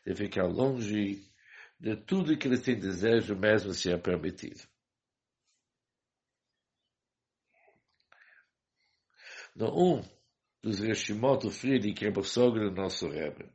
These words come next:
ele traz uma história super interessante ligada com esse assunto. No um dos Fabrengens grandes, no início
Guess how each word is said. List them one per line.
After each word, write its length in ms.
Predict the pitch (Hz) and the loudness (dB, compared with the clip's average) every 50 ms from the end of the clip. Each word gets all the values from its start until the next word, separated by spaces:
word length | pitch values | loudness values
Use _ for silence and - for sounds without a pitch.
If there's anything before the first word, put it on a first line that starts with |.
| _ _ _ - - - - - - - | _ _ _ -20 -16 -16 -16 -14 -2 4
ele 220 | - 113 107 104 | 4 6 6 4
traz 460 | 95 - 117 120 135 139 139 131 - 139 | 0 2 6 8 8 8 8 6 4 0
uma 220 | 117 113 110 107 | 0 2 2 2
história 680 | 101 98 95 - - - - 120 123 120 120 113 107 | 2 0 -2 -4 -6 0 2 4 4 4 4 2 2
super 500 | - - - - 147 147 147 - 127 120 | 0 -2 0 2 2 0 2 2 2 2
interessante 760 | 117 107 - - 101 95 92 - - 120 127 123 110 - 120 | 2 0 -2 -2 -2 -2 0 0 -2 -2 -2 -4 -6 -6 -6
ligada 600 | 107 101 95 92 85 85 104 110 120 120 104 95 | -6 -4 -4 -4 -4 0 2 4 4 4 2 0
com 140 | - - 98 92 95 | -6 -6 -8 -6 -4
esse 240 | 98 92 - 101 87 | -4 -4 -4 -6 -6
assunto. 560 | 82 - - - - - - - - - - _ _ _ _ _ _ _ _ _ _ _ _ _ _ _ _ - - - - - - - - - - - - _ _ - - - - _ | -8 -8 -8 -10 -10 -12 -16 -20 -20 -20 -20 _ _ _ _ _ _ _ _ _ _ _ _ _ _ _ _ -20 -20 -20 -20 -20 -20 -20 -20 -20 -20 -20 -20 _ _ -20 -20 -20 -20 _
No 200 | - 101 127 165 | -2 2 4 4
um 80 | 185 165 | 4 4
dos 180 | 147 147 - - | 4 2 2 4
Fabrengens 800 | 127 104 98 98 113 127 143 143 131 113 107 92 95 101 - - | 4 2 2 4 4 4 4 4 2 -2 -4 -4 -4 -8 -10 -10
grandes, 840 | - - 98 120 139 135 117 85 - - - - - - - - _ _ _ _ _ _ _ _ _ - | -6 0 4 4 4 4 4 0 -8 -8 -6 -6 -6 -8 -10 -16 _ _ _ _ _ _ _ _ _ -10
no 80 | 110 | -8
início 580 | 107 104 104 120 151 156 - - - - - | -8 -6 -4 -2 0 0 0 0 -2 -4 -6